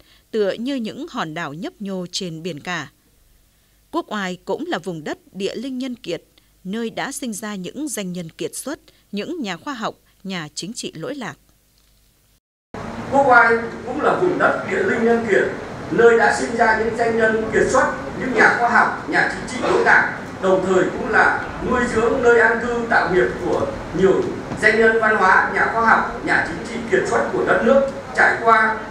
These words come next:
Speaker 2: chặng đường lịch sử của dân tộc như Lương Quốc Trạng Nguyên,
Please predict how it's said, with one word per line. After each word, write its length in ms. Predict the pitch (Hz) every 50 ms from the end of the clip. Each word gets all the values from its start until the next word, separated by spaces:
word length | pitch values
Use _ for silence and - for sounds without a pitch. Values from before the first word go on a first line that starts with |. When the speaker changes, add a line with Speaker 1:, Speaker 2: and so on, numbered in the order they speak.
| - - - -
Speaker 2:
chặng 280 | 214 - - 180 185
đường 180 | 185 - 151 156
lịch 160 | 151 - -
sử 180 | 190 180 - - - -
của 140 | 131 120 113
dân 120 | - 196 - 196
tộc 220 | 185 - - - - - - - - -
như 320 | 185 220 233 233 233 233 - 175 - - - - - 151
Lương 200 | 202 233 - - -
Quốc 180 | 233 - - -
Trạng 200 | - - - - 196
Nguyên, 280 | 214 214 214 220 220